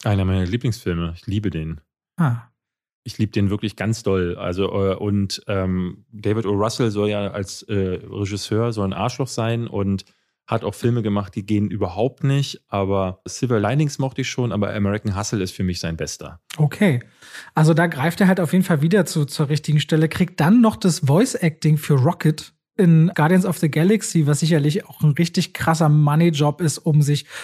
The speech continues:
Speaker 2: so produktionsmäßig aufzustellen und
Speaker 1: Wie,
Speaker 2: aufzubauen.
Speaker 1: ich bin, da bin ich hin und her gerissen. Wie findest du das? Ich muss sagen, es gibt so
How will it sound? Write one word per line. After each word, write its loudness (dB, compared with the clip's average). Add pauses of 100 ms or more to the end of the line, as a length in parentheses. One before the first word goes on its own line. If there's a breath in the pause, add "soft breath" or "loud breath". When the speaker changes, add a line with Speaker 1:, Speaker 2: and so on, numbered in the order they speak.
Speaker 2:
so 2
produktionsmäßig 2
aufzustellen 2
und 4
Speaker 1:
Wie, 4
Speaker 2:
aufzubauen. 0
Speaker 1:
ich 8
bin, 8
da 2
bin 4
ich 2
hin 2
und 2
her 2
gerissen. 0
Wie 0
findest -4
du 0
das? -4
Ich 0
muss 2
sagen, 0
es -2
gibt -2
so 0